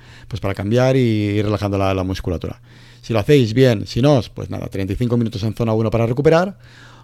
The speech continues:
y luego el jueves treinta y cinco minutos en, en, en zona dos. Y ya nos iremos a las series de, del viernes. En este caso, la, las series del viernes haremos un, un fartlek en piramidal, como el que estamos realizando,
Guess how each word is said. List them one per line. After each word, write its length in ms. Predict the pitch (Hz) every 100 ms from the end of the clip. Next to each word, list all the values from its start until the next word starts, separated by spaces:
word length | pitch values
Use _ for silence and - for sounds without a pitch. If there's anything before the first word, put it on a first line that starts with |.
| -
y 180 | - 185
luego 260 | 156 123 120
el 60 |
jueves 320 | 107 120 123 120
treinta 220 | 120 104
y 40 |
cinco 200 | 113 113
minutos 360 | 110 110 113 110
en, 220 | 113 101
en, 260 | 120 113 131
en 120 | 107
zona 200 | 113 82
dos. 260 | 78 - - - - - - - -
Y 80 | 165
ya 140 | 156
nos 120 | 151 139
iremos 300 | 139 135 135
a 60 |
las 120 | 120
series 280 | - 123 123
de, 260 | 120 113 104
del 140 | 92
viernes. 400 | 101 85 78 - - - - - - -
En 120 | 123 123
este 160 | 120
caso, 240 | 135 127 139
la, 260 | 127 117
las 160 | 120 101
series 220 | 123 120
del 100 | 120
viernes 340 | 135 147 156
haremos 300 | 120 113 113
un, 320 | 123 113 110 113 - - -
un 160 | - 113
fartlek 400 | 139 123 120 113
en 180 | 117 113
piramidal, 460 | 117 117 147 180
como 100 | 170
el 80 | 127
que 60 | 117
estamos 200 | 117 113
realizando, 600 | 113 120 160 160 175 202